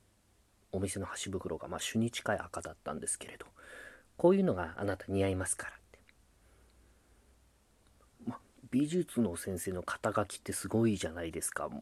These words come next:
もうカ-、カラーコーディネーターみたいなもんですから。で、私もわりかしそういうとこ素直なので、えー、その年が明けて夏ぐらいに着物作ろうと思って行ったんですよね、呉服屋さんで。えー、で、まあ、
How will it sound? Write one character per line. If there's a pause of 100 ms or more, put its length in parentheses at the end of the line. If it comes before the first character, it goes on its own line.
も
う
カ-、
カ
ラ
ー
コ
ー
デ
ィ
ネ
ー
タ
ー
み
た
い
な
も
ん
で
す
か
ら。 (800)
で、
私
も
わ
り
か
し (440)
そ
う
い
う
と
こ
素
直
な
の
で、 (320)
え
ー、
そ
の
年
が
明
け
て
夏
ぐ
ら
い
に (420)
着
物
作
ろ
う
と
思
っ
て
行
っ
た
ん
で
す
よ
ね、
呉
服
屋
さ
ん
で。 (500)
え
ー、
で、
ま
あ、